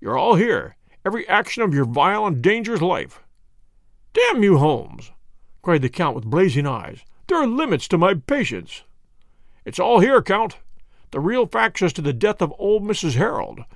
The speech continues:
who left you the Blymer estate, which you so rapidly gambled away." "You were dreaming." And the complete life history of Miss Minnie Warrender.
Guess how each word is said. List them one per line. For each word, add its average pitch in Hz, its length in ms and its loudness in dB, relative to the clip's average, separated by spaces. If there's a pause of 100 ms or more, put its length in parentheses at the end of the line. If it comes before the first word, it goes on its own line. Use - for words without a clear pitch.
(140)
who 160 180 0
left 226 220 0
you 208 60 -6
the 160 80 -4
Blymer 185 420 0
estate, - 420 -6 (280)
which 165 200 -2
you 220 100 -2
so 190 200 0
rapidly 151 560 -2
gambled 135 400 0
away." 127 520 -6 (960)
"You 453 140 4
were 254 120 4
dreaming." 160 640 0 (440)
And 175 160 -2
the 185 60 2
complete 226 420 -6
life 208 260 0
history 156 340 -2
of 180 80 0
Miss 185 200 -2
Minnie 214 300 0
Warrender. 202 640 -4